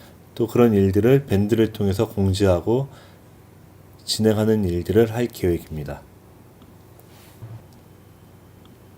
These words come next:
사진을 통해서 최근에 있었던 행사들을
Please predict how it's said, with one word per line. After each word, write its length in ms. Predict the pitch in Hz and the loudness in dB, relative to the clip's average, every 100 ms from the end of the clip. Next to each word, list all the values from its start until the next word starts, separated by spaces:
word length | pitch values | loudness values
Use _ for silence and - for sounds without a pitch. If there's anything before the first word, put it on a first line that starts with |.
| - - - - - - - - - | -20 -20 -20 -20 -20 -20 -20 -20 -2
사진을 480 | 156 156 160 156 | 2 4 4 2
통해서 580 | 151 147 135 131 131 95 | 2 0 2 4 4 2
최근에 420 | - - 156 156 | -2 -2 2 4
있었던 540 | 123 - 120 - 113 101 | 4 4 0 2 2 2
행사들을 720 | 139 151 - 110 98 104 110 | 0 2 2 4 4 2 2